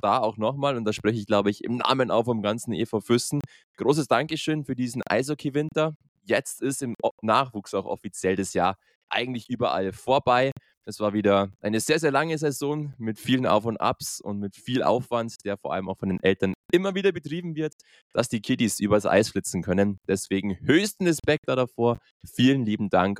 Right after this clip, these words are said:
Ohne euch geht gar nichts. Und dann, letzter Step, muss ich nochmal Grüße loswerden, die Richtung Dingolfing gehen, nach Dingy City. Und die Person, die ich damit anspreche, weiß genau Bescheid, warum ich sie anspreche, alles Gute zum Geburtstag. Noch nachträglich, ich bin immer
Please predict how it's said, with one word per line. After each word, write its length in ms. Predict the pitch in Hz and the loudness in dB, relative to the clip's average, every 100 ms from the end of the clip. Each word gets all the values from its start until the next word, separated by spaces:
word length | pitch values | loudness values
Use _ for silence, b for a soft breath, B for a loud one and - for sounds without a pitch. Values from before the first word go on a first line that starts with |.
| - | -4
Ohne 300 | 82 101 98 | 0 2 2
euch 280 | 85 85 - - | 2 0 0 -4
geht 280 | 104 95 - _ - | -4 -4 -10 _ 2
gar 240 | 110 120 | 4 4
nichts. 380 | 117 87 - - _ b _ | 2 -4 -10 -18 _ b _
Und 160 | 104 107 | -4 2
dann, 240 | 135 214 - _ | 2 2 -10 _
letzter 380 | 104 131 - 165 | -6 -4 -2 -4
Step, 260 | - 160 - - _ _ _ _ _ - | 2 2 2 -10 _ _ _ _ _ -10
muss 120 | 107 | -2
ich 80 | 110 | 4
nochmal 300 | 104 113 98 | 4 4 2
Grüße 300 | 107 110 113 | 2 -2 0
loswerden, 540 | 95 104 - 98 101 | 2 2 4 4 4
die 100 | 98 | 4
Richtung 380 | 107 110 - 117 | 2 2 2 2
Dingolfing 640 | 123 208 247 127 - 92 90 | 4 2 4 4 2 -2 0
gehen, 240 | 98 117 | 0 2
nach 220 | 104 104 | 0 0
Dingy 340 | - 139 143 127 | 2 2 4 2
City. 500 | - 160 - 120 147 b b b - | 4 2 4 2 2 b b b 0
Und 180 | 104 104 | 2 4
die 80 | 104 | 4
Person, 640 | 104 - 104 104 104 101 - - - | 4 4 2 2 2 -4 -12 -12 -4
die 140 | 151 | 0
ich 80 | 170 | 2
damit 240 | 139 139 | 2 2
anspreche, 480 | 120 135 - 117 104 | 0 -2 0 0 2
weiß 160 | 101 - | 0 0
genau 240 | 92 98 | -2 0
Bescheid, 340 | 104 - 90 90 | 0 4 4 6
warum 260 | 98 117 | 6 4
ich 100 | 131 | 2
sie 160 | - 113 | 2 2
anspreche, 600 | 95 101 - 98 98 - _ _ _ | 2 0 2 4 4 -2 _ _ _
alles 340 | - 87 95 - | -6 -2 -2 0
Gute 240 | 90 101 | 0 2
zum 200 | - 110 | 0 0
Geburtstag. 640 | 117 - 170 - 127 95 123 | 0 4 2 4 0 0 2
Noch 240 | 139 135 | 2 2
nachträglich, 640 | 131 127 156 131 131 127 | 0 0 -2 -8 -6 -8
ich 100 | 104 - | -10 -8
bin 120 | 110 | -4
immer 260 | 113 120 | 2 2